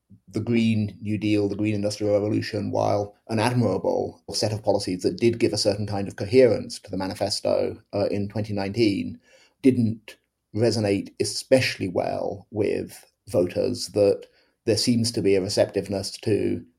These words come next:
social democracy in general, to an expanded role of the state, to increase public spending, to increase measures of, uh, redistribution, but not specifically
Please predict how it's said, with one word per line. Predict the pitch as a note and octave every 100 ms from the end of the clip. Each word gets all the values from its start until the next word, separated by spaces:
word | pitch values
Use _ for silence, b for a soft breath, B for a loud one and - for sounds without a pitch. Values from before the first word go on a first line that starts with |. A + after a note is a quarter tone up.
| _
social | - A2+ G#2+ G#2
democracy | G#2 G#2+ G#2+ G#2 G2+ G2
in | G2+
general, | G2 G#2+ A2+ G2+ G#2
to | G2
an |
expanded | F#2 - G2+ G2+ F#2
role | G2+ G2+
of | G2+
the | F2+
state, | - G2+ G2+ -
to | G2+
increase | G2+ G2+ -
public | G2+ F#2+ -
spending, | G#2 G2+ F#2+ F#2+ F#2+
to | - G#2
increase | F#2+ G2+ F#2
measures | G2 G2 G2
of, | G#2 F#2+ F2+ b b b _ G#2+
uh, | G2+
redistribution, | G2 G2+ - G#2+ B2+ A#2+ G2+ G2 G2+ b b b b
but | C3+ -
not | A#2 G#2 -
specifically | - G#2+ G#2+ A2+ A2 - G#2 G2+ F#2 -